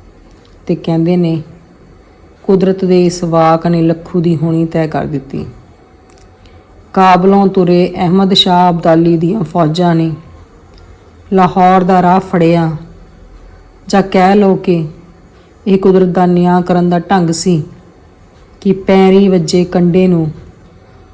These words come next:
ਦੂਜੇ ਤਿੱਖੇ ਕੰਡੇ ਨਾਲ ਹੀ ਕੱਢਿਆ ਜਾਵੇਗਾ। ਭਰਾ ਹੀ ਭਰਾਵਾਂ ਨੂੰ ਮਾਰਨਗੇ,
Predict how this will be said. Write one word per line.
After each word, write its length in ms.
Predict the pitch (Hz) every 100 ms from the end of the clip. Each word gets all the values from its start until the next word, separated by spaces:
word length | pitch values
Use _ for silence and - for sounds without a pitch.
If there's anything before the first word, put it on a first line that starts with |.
| -
ਦੂਜੇ 340 | 185 202 180 214
ਤਿੱਖੇ 380 | - - - 196
ਕੰਡੇ 300 | 190 190 196
ਨਾਲ 220 | 190 185
ਹੀ 100 | 180
ਕੱਢਿਆ 320 | 180 160 160
ਜਾਵੇਗਾ। 480 | 165 147 - - - 170 - - - _ _ _ - - - - - - - - -
ਭਰਾ 280 | 226 214
ਹੀ 180 | 190 190
ਭਰਾਵਾਂ 400 | 202 214 202 185
ਨੂੰ 120 | 180
ਮਾਰਨਗੇ, 600 | 180 170 151 175 175 180